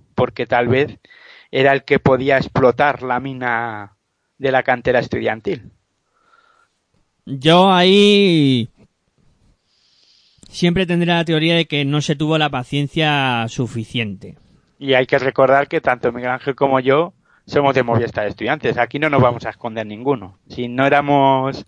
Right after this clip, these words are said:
Speaker 1: eh, o en este caso no, Miguel Ángel con Carles Durán, eh, parcial, en este caso yo con lo de Movistar Estudiantes, tanto como Miguel Ángel, eh,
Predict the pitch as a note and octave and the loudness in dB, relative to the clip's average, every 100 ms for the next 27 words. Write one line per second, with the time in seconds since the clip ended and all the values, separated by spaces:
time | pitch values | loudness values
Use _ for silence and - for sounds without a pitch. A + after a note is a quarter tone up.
0 | _ - - _ - C3+ C3 B2 A#2+ C3 | _ -20 -20 _ -4 0 2 2 0 -4
1 | C3 C#3 C3 C3+ C3+ C3+ B2+ B2 B2 B2 | -4 -2 0 0 0 -4 -4 -8 -8 -6
2 | B2+ C3 - B2+ - B2+ B2+ B2+ B2 B2 | -2 -2 -4 -8 0 4 6 4 2 -10
3 | - C3 B2+ B2+ B2 B2 C3 C3+ A#2 _ | -4 -2 -2 -6 -4 -2 0 -2 -8 _
4 | _ _ _ _ _ A#2 G#2+ G#2+ G#2 A2+ | _ _ _ _ _ -10 -8 -8 -4 -4
5 | C3 B2+ B2+ D#3 G#3+ _ _ - - - | -2 0 -2 -2 -8 _ _ -14 -12 -12
6 | - _ _ _ _ _ _ _ - A2 | -14 _ _ _ _ _ _ _ -8 -6
7 | A#2+ B2 C3 C3+ C3 C#3 B2 C3 C3+ C3 | -6 -2 0 0 2 2 2 2 4 4
8 | B2 B2 A#2+ A#2+ A#2+ A#2+ A#2+ A2+ C3 B2+ | 4 2 -2 -2 -2 -2 -4 -6 -6 -4
9 | B2 - A#2+ A#2 A#2+ B2+ B2+ B2+ A#2+ C3 | -4 -4 -6 -2 0 0 0 0 0 -2
10 | C3 B2+ B2 - D#3 G3 _ _ _ - | -2 0 0 0 -4 -4 _ _ _ -20
11 | - - - _ - - A#2 G#2 G2 G2 | -20 -20 -20 _ -16 -6 -4 -4 -6 -8
12 | G2+ | -14